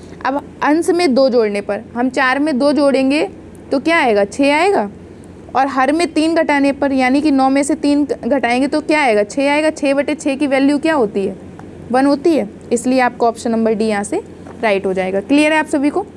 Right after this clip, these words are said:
I hope clear होगा। बात कर लेते हैं X की value मान के कैसे इस सवाल को लगाएंगे। चलिए, X की value मान के अगर हम बताते हैं तो कैसे मानेंगे। मान लो भिन्न का जो अंश है वो X है हमारा, ठीक है। अब भिन्न का जो हर है अंश के दोगुने से एक अधिक है, ठीक है।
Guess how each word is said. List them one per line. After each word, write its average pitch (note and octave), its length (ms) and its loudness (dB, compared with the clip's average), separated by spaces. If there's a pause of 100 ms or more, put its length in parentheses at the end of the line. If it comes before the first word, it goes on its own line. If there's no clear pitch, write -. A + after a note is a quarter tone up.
(680)
I A#3 100 2
hope D4+ 260 2
clear C4+ 260 2
होगा। F#3+ 300 0 (360)
बात C#4 220 -2
कर E4 100 0
लेते D#4+ 280 0
हैं E4+ 320 -2
X - 220 -8 (160)
की D#4+ 100 2
value D4 300 2
मान D4+ 200 0
के D#4+ 80 -2
कैसे D#4 280 -2
इस D4+ 120 -8
सवाल D4 240 0
को D4 100 -2
लगाएंगे। C#4+ 420 0 (360)
चलिए, C#4+ 220 2
X - 260 -4
की E4+ 120 2
value D#4+ 260 2
मान D4+ 200 0
के D4+ 100 0
अगर D4 180 2
हम D4 120 0
बताते A#3+ 360 0
हैं D4 100 0
तो D4+ 100 -2
कैसे C#4 440 0 (240)
मानेंगे। B3 420 0 (400)
मान D4+ 220 2
लो F4+ 180 2 (120)
भिन्न C4+ 280 0
का D#4 160 0
जो D#4 120 -2
अंश C4 340 -2
है D#4 60 2
वो C#4 260 0
X G3+ 300 0
है G3 80 0
हमारा, F#3+ 320 -6
ठीक E4 280 0
है। F4+ 100 0 (500)
अब C#4 160 -2
भिन्न D4+ 300 2
का E4+ 160 0
जो D#4+ 180 0
हर C#4 280 0
है C#4 220 0
अंश - 340 -4
के D#4 180 -2
दोगुने B3+ 420 2
से D#4+ 140 -2
एक C#4 300 0
अधिक F#3 280 0
है, F#3+ 80 0
ठीक D4 220 0
है। F4 100 -2